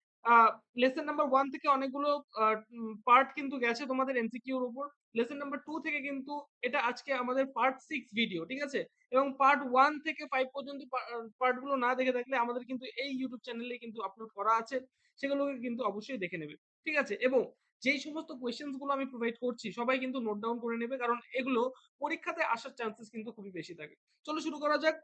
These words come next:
আহ, কোয়েশ্চেন নাম্বার ফিফটি ওয়ান থেকে, কারণ হচ্ছে, আহ, কোয়েশ্চেন নাম্বার ফিফটি পর্যন্ত কিন্তু আমি আগে আপলোড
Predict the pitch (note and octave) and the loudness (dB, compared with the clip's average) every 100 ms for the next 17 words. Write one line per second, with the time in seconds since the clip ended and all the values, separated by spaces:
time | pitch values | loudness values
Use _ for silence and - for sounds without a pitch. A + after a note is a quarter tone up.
0 | _ _ _ _ _ _ - A#3+ A#3+ - | _ _ _ _ _ _ 4 8 8 6
1 | _ _ _ _ _ D4+ D#4+ D#4 D#4 D#4+ | _ _ _ _ _ -4 -2 -2 0 0
2 | D4+ - D4+ C#4 C4+ B3 D4+ D#4+ _ _ | -2 -4 0 0 0 -2 -4 -6 _ _
3 | B3 B3 C#4 C4+ C4+ C#4+ - A#3+ A3+ A3+ | 2 4 4 0 -2 -8 -4 0 0 0
4 | A3+ B3 B3+ C#4 C#4 C#4+ C#4+ C4 D4 C4+ | -4 -4 -4 -4 -6 -6 -8 -8 -8 -6
5 | C4+ C4 B3+ B3+ C4 B3+ A#3 G#3+ G#3+ C4 | -4 -4 -6 -4 -4 -4 -2 -2 2 4
6 | G#3 G3+ B3 | 2 0 -6